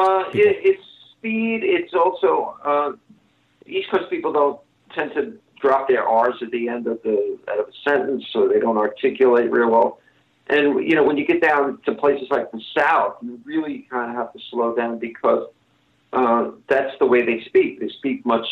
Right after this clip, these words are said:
Speaker 1: slower. And so, um, I have to just, you know, it's not a big adjustment. It's just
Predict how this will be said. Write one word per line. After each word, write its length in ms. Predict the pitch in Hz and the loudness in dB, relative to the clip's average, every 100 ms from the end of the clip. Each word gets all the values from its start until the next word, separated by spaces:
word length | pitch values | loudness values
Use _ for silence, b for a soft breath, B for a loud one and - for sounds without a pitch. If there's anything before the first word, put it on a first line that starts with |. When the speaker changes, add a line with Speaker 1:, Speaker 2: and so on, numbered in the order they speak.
| - | 0
Speaker 1:
slower. 420 | 127 131 - - - _ _ _ _ - | 4 4 2 -4 -12 _ _ _ _ -6
And 280 | 117 110 - | -4 -4 -2
so, 420 | 143 123 117 110 60 | 2 4 4 2 0
um, 340 | 107 110 107 - | 0 -2 -4 -4
I 160 | 131 | -2
have 200 | 151 147 | -2 -2
to 120 | 135 123 | -8 -8
just, 160 | - - - _ - | -8 -8 -12 _ -2
you 60 | 285 | 2
know, 100 | 240 | 4
it's 120 | 240 | 2
not 160 | 330 349 - | 2 2 4
a 60 | |
big 180 | - - | 4 4
adjustment. 600 | - - 120 113 - 131 | 2 0 -2 -2 -6 -8
It's 120 | 147 | -6
just 200 | - 175 | -8 -8